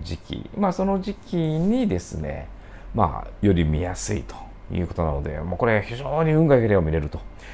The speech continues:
いうことみたいなので、これ、コスタリカに行くときにはですね、ぜひこのケツァールをちょっとトライしてみようと。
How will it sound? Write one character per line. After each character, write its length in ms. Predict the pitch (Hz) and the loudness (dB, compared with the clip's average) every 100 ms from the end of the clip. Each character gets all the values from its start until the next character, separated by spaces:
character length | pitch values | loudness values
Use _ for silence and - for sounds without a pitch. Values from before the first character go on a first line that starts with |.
| - - | -10 2
い 100 | 98 | 4
う 60 | |
こ 80 | 90 | 6
と 60 | 90 | 4
み 100 | 85 | 4
た 120 | 87 | 4
い 40 | |
な 80 | 82 | 4
の 160 | 82 80 | 2 2
で、 100 | 85 | 0
こ 100 | 92 | -2
れ、 80 | 87 | -2
コ 120 | 104 | -2
ス 40 | |
タ 80 | - | 0
リ 80 | 127 | 2
カ 100 | 113 | 4
に 80 | 95 | 2
行 60 | |
く 40 | - | 0
と 80 | 90 | -4
き 60 | |
に 200 | - 78 | -2 -2
は 80 | 80 | -2
で 120 | - | -4
す 180 | - - | -6 -10
ね、 240 | - - - | -10 -10 -8
ぜ 160 | 117 131 | -4 0
ひ 200 | 117 85 | 0 0
こ 80 | 92 | 0
の 80 | 82 | -2
ケ 160 | - 95 | -4 -4
ツ 120 | 95 | -2
ァ 100 | 87 | -2
ー 40 | |
ル 80 | - - - | -4 -10 -2
を 200 | 120 113 | 2 2
ち 80 | 110 | 2
ょ 20 | |
っ 20 | |
と 340 | 92 80 73 - | 0 0 -2 -6
ト 80 | - | -4
ラ 80 | 90 | -4
イ 40 | |
し 60 | - | -2
て 60 | 71 | -6
み 80 | |
よ 100 | - | -8
う 20 | |
と。 40 | - | -10